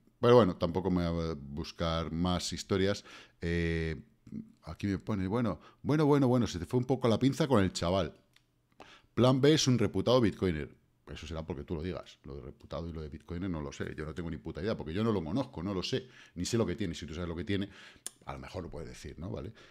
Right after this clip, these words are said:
Eh, pero yo no lo sé, no tengo ni puta idea. Entonces no lo puedo criticar porque no lo conozco, ¿vale?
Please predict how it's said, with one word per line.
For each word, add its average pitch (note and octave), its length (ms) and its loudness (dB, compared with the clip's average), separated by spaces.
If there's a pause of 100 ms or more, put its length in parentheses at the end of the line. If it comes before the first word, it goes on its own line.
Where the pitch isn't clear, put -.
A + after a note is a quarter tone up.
(140)
Eh, E2+ 100 -6
pero D#2+ 200 -6
yo D#2+ 120 -4
no A#2 140 0
lo F#2+ 100 0
sé, A2+ 220 -6
no F2+ 80 -8
tengo A2+ 160 0
ni F#2 60 2
puta F#2 240 -4
idea. E2+ 100 0
Entonces F#2+ 240 -4
no G#2+ 100 2
lo G2+ 120 2
puedo F2+ 180 0
criticar G2+ 360 -4
porque E2 180 -2
no G2 100 0
lo F#2+ 80 2
conozco, F#2+ 380 -4 (500)
¿vale? - 240 -8